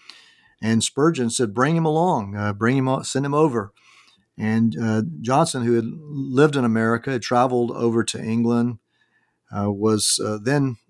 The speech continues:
sent to Spurgeon's college, and Spurgeon put him through there, and ultimately, uh, he spoke at Spurgeon's church, and Charles and Susie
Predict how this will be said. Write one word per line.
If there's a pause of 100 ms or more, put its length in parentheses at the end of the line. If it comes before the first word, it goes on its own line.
sent
to
Spurgeon's
college,
and
Spurgeon
put
him
through
there,
and
ultimately, (520)
uh,
he
spoke
at (380)
Spurgeon's
church,
and
Charles
and
Susie